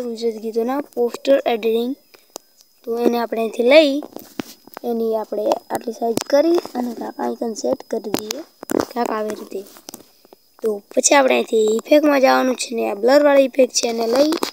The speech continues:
એની full size કરવાની છે અને પછી અહીંથી આપણે એવી send to back કરવાનું છે થ્રી ડોટ પ્રો ખ્યાલને અને અહીંથી આપણે capacity ઓછી વધારે કરી શકીએ. તો આપણે આટલી રાખી દઈએ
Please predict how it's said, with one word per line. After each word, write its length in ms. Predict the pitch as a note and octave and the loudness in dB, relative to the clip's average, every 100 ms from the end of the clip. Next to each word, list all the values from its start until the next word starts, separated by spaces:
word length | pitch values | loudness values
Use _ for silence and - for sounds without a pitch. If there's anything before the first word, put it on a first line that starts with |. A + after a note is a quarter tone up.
| - - - - _ A#3 | -8 -14 -12 -18 _ -6
એની 200 | A#3 - | -6 0
full 160 | C#4+ C#4+ | 0 2
size 200 | B3+ A#3 - | 2 0 -2
કરવાની 400 | A3+ A3+ A3+ A3 | -2 -2 -4 -6
છે 100 | - A#3+ - | -6 -6 -4
અને 120 | A3 G#3+ | -6 -8
પછી 260 | A3+ - | -10 -6
અહીંથી 200 | A3 A3 | -6 -6
આપણે 180 | G#3+ G#3+ G#3+ | -8 -6 -6
એવી 160 | A3 - | -4 -4
send 160 | G#3+ | -4
to 60 | G#3 G#3 | -4 0
back 140 | C#4 - | 0 0
કરવાનું 320 | A#3+ A#3 A3 - | -4 -4 -6 -8
છે 80 | A3+ | 4
થ્રી 140 | C4+ C4+ | 6 6
ડોટ 180 | C4 | 2
પ્રો 140 | - A3+ A3 - | 2 0 0 -4
ખ્યાલને 300 | A3 A3 A#3+ _ _ _ - - | -4 -4 -6 _ _ _ -20 -10
અને 120 | - A#3+ | -2 2
અહીંથી 260 | C4 - A3+ | 2 0 -2
આપણે 180 | B3 B3 | 0 4
capacity 400 | C4 A#3+ - A3 A3+ | 4 6 2 2 0
ઓછી 280 | A3 - A3 | 0 0 0
વધારે 260 | G#3 C4 | 0 -4
કરી 320 | C4+ B3 A3+ A3 | -2 0 0 -2
શકીએ. 300 | G3+ - G3+ - _ _ _ - - - | -6 -12 -12 -14 _ _ _ -18 -18 -10
તો 60 | A3+ | -6
આપણે 200 | G#3+ A3 | -4 -4
આટલી 300 | A3 A3 A3 | -4 -4 -2
રાખી 260 | B3 C#4+ B3 | -2 0 -2
દઈએ 180 | A3+ | 0